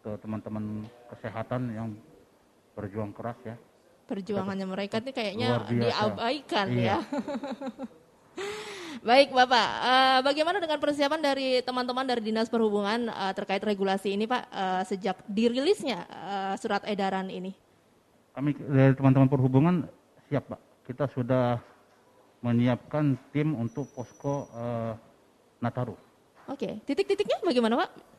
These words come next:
Speaker 1: Eh, titik-titiknya kita nanti ada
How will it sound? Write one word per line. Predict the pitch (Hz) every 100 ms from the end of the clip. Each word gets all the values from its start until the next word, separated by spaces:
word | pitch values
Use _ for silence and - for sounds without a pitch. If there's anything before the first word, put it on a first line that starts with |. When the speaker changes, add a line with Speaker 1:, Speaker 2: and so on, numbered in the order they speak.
| _ 143
Speaker 1:
Eh, | 147 151 151 147 -
titik-titiknya | 147 156 - 151 151 151 185 175
kita | 151 185 175
nanti | 165 180
ada | 156 131 127 139